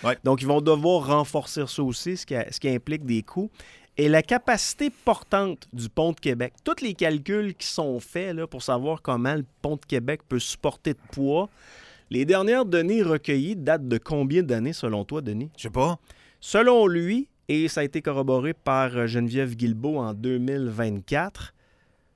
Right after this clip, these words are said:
Speaker 2: ça date de deux mille treize et ou deux mille seize.
Speaker 1: OK. Et où ?
Speaker 2: Et ou deux mille seize.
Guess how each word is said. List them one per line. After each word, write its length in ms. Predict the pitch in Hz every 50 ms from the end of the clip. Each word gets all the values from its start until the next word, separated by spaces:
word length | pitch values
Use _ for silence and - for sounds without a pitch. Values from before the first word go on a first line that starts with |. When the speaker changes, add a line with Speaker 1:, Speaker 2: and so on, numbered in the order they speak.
| _ _ _ _ _
Speaker 2:
ça 180 | - - 143 131
date 200 | 139 170 196 190 156
de 100 | 143 131
deux 180 | 131 156 170
mille 200 | 175 165 156 139
treize 600 | 120 127 143 147 160 175 185 190 170 147 - - _ _ _ _ _ _ _ _ _ _ _ _ -
et 180 | 269 302 277 - -
ou 160 | 254 254 247
deux 180 | 190 175 170 160
mille 220 | 147 143 135 123
seize. 580 | - - 120 107 101 - - - - - - _ _ _ _ _ _ -
Speaker 1:
OK. 200 | 95 85 - - 85 90 98 120 - - _ _ _ _ _ _ _ _ -
Et 160 | 123 143 147
où ? 160 | 135 120 104 - - _ _ _ _ _ _ _ _ _ _ _ _ _ -
Speaker 2:
Et 180 | 190 214 - -
ou 140 | 208 202 190
deux 160 | 143 147 143
mille 200 | 131 123 113 110
seize. 480 | - - 98 92 - - - - -